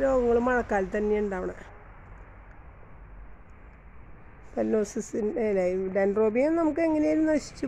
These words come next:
പോകുന്നില്ല, അതിൻ്റെ കട ഉണ്ടാവും. ഇപ്പം നമുക്ക് ഡെൻഡ്രോബിയം സ്പ്ലിറ്റ് ചെയ്യാൻ പറ്റിയ സമയമാണ് കേട്ടോ.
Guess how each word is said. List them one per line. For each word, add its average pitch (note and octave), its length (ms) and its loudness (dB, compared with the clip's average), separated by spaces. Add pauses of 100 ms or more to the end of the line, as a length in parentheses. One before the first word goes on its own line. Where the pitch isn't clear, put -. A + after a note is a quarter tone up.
പോകുന്നില്ല, C#4 600 10 (540)
അതിൻ്റെ A3+ 300 4
കട B3 140 8 (180)
ഉണ്ടാവും. A#3 420 8 (140)
ഇപ്പം C#4+ 280 6
നമുക്ക് D4 320 6 (600)
ഡെൻഡ്രോബിയം A#3 580 6 (120)
സ്പ്ലിറ്റ് - 600 0
ചെയ്യാൻ C4+ 320 8
പറ്റിയ A3+ 200 6 (100)
സമയമാണ് F#3+ 400 4
കേട്ടോ. F3 180 -4